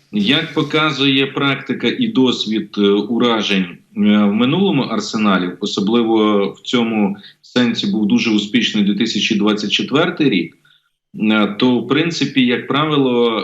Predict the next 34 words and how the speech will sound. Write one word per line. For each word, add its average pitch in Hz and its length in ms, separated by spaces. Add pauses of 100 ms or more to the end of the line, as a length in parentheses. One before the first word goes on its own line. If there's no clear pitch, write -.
(120)
комбіновано 131 640
зберігалось 95 680
на 95 100
таких - 340
арсеналах 95 640
як 113 200
ракети, 110 580 (540)
ну, 143 200
переважно 143 560
це 131 160
балістичні 127 680
ракети 135 560
або, 117 440
е, - 60 (760)
ракети 117 420
класу 110 380
"Іскандер" 117 680
або 110 240
К 113 120
Н 113 220
двадцять 110 400
три, 151 320 (360)
а 113 360 (180)
іноді 147 340
навіть 127 320
зустрічалися 117 760
і 110 80
ракети 107 480
С 107 140
триста, 85 420
які 95 240
в 143 80
тому 165 280
числі 127 600